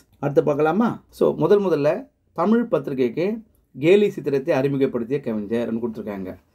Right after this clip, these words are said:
So, முதல் முதல்ல தமிழ் சி-, பத்திரிகையினுடைய நம்ம என்ன பண்ணோம், போன வாட்டி நம்ம பாரதியார் கொடுத்தோம். So, அது கண்டிப்பா வந்துடுச்சு. நம்ம என்ன பண்ணுவோம்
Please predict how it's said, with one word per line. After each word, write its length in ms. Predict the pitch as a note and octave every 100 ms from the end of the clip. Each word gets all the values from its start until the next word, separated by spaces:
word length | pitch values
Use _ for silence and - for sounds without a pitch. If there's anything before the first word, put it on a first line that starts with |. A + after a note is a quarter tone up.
| _ _ _
So, 280 | - C3 A#2
முதல் 260 | A#2+ C#3
முதல்ல 260 | E3+ D#3+ E3
தமிழ் 280 | D#3 C#3+ D#3+
சி-, 220 | C#3 B2+
பத்திரிகையினுடைய 640 | C3 C3+ B2+ B2 A#2+ B2 D3+
நம்ம 140 | C3+
என்ன 80 | D3
பண்ணோம், 220 | C#3+ A#2+
போன 160 | B2+ B2+
வாட்டி 140 | C#3+
நம்ம 180 | C3+ A#2
பாரதியார் 540 | A#2 B2+ B2+ C3 A#2
கொடுத்தோம். 380 | B2 - A#2+ C#3 G3+ _ _ _ _ _ _
So, 200 | - C3
அது 80 | C#3
கண்டிப்பா 600 | C3+ C#3 E3+ F3 F3+ D3+
வந்துடுச்சு. 340 | C3+ A#2 B2
நம்ம 160 | B2 C3
என்ன 100 | D3+
பண்ணுவோம் 360 | D#3+ C#3 A2